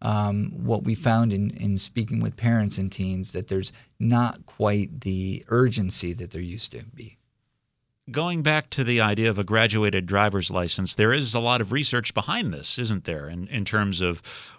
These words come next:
Speaker 2: when the human brain fully develops?
Speaker 1: That's right. A lot of the, um, the research around risk has shown that until your mid-twenties,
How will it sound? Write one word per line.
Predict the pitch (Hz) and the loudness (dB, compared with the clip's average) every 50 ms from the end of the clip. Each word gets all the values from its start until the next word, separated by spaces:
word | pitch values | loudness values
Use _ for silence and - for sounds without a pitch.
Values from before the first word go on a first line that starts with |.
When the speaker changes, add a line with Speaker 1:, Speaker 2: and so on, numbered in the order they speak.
| _ _ | _ _
Speaker 2:
when | - 120 101 120 127 135 131 123 117 | -8 -2 4 4 6 6 6 4 4
the | 104 101 98 92 | 4 4 4 2
human | - - 135 131 123 117 107 101 | 2 2 0 2 2 2 2 2
brain | 87 95 104 110 110 107 104 101 98 95 92 95 101 123 - _ _ _ _ _ _ - | 2 4 4 6 6 4 4 2 0 -2 -4 -6 -10 -16 -20 _ _ _ _ _ _ 0
fully | 131 127 123 107 | 2 4 4 4
develops? | 98 98 147 170 117 - - - - - - - _ _ _ - _ 247 | 4 4 4 2 2 -2 -6 -8 -8 -8 -8 -10 _ _ _ -20 _ -10
Speaker 1:
That's | 240 214 226 208 196 190 - - | -8 -4 0 0 0 2 2 2
right. | 160 131 127 | 4 4 4
A | 135 | 4
lot | 156 185 180 175 | 2 2 2 0
of | 151 127 | 2 2
the, | 127 123 117 110 107 110 104 98 101 101 - | 2 4 2 2 0 -2 -2 -4 -6 -8 -10
um, | - - 95 95 92 95 98 95 104 101 | -8 -6 -6 -6 -6 -6 -10 -12 -12 -10
the | - - 117 | -6 -4 0
research | 113 131 131 123 - 143 127 117 - | 2 2 2 2 2 0 0 0 -2
around | 104 104 101 95 95 95 | -2 -2 -2 -2 -2 -2
risk | 101 110 110 110 104 - - - | 0 2 2 2 0 0 -2 -4
has | 95 90 90 | -4 -4 -4
shown | - - - 117 113 117 113 110 | -2 0 2 2 4 4 4 2
that | 101 101 95 104 | 2 0 0 -2
until | 117 - - 135 | -2 0 0 0
your | 123 120 | 2 2
mid-twenties, | 117 113 107 104 - - 127 135 139 143 147 151 143 - | 2 2 0 0 -2 0 0 2 2 2 2 0 0 -2